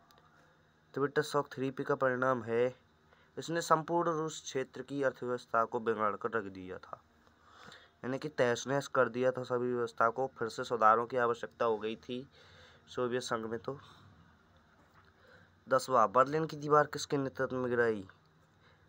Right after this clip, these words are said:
पूंजीवादी अर्थव्यवस्था के नेतृत्व में गिराई गई थी, या पूर्वी जर्मनी के लोगों ने इसे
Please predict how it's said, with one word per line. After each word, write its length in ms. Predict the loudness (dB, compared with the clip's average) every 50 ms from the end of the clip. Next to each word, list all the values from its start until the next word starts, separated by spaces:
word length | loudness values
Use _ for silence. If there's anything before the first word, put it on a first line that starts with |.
| _ _ _ _ _ _ _ _ _ _ _ -8
पूंजीवादी 720 | -2 -2 0 0 2 4 8 8 8 8 6 2 -6 -6 -8 _ 4
अर्थव्यवस्था 560 | 4 4 4 2 -4 -4 -4 -2 0 0 0
के 160 | 0 0 -4 -2
नेतृत्व 540 | -2 -2 -4 -4 -2 -2 -2 -2 0 -4 -6
में 80 | -6 -4
गिराई 240 | -2 -2 -2 -2 -2
गई 180 | -6 -12 -14 -14
थी, 260 | -16 -20 -20 -20 -20 _ _ _ _ -4
या 60 | -4 -4
पूर्वी 280 | -2 -4 -4 -2 -2
जर्मनी 360 | 0 0 0 0 0 -4 -4
के 120 | -6 -6 -4
लोगों 240 | -4 -4 -4 -4 -6
ने 120 | -6 -6
इसे 240 | -4 -4 -4 -6